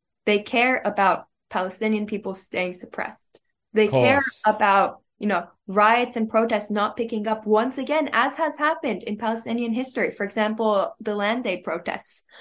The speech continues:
Speaker 1: Um, <clears throat> they're, they're, they don't, at no point is suppressing Israelis or preventing Israelis from seeing information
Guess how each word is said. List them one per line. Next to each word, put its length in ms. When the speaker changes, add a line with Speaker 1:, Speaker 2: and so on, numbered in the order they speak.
Speaker 1:
Um, 320
<clears throat> 0
they're, 300
they're, 360
they 160
don't, 380
at 220
no 300
point 460
is 280
suppressing 800
Israelis 540
or 80
preventing 560
Israelis 480
from 120
seeing 260
information 640